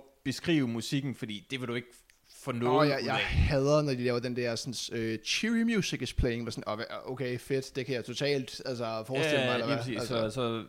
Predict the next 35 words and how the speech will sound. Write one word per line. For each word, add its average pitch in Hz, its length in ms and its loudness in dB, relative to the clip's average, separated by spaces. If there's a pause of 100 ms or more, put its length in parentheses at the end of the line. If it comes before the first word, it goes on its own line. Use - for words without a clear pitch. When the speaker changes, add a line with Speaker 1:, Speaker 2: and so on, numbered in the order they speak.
(340)
Speaker 1:
hvis 135 100 -2
jeg 160 80 -2
bare 185 140 4
kan 165 140 0
få, 160 240 2 (340)
når 127 100 -6
de 127 80 -2
taler, 147 400 2 (960)
herligt. 127 480 4 (100)
Selvom 135 280 2
der 127 80 2
er 127 80 6
dog 135 240 4
et 143 60 2
eksempel, 117 460 -4
som 117 180 -6
jeg 107 80 -4
synes 123 340 0
er 101 160 2
fantastisk, 113 680 -4
hvor 110 180 0
at 104 100 -2
jeg 110 80 -2
fik 113 160 -6
så 127 120 -6
meget 107 240 2
ud 113 180 -4
af, 107 260 0 (400)
at - 380 -8
der 143 80 0
også 135 240 0
var, 110 280 -2 (560)
øh, 120 340 0
sådan 123 160 0
beskrivende 120 800 2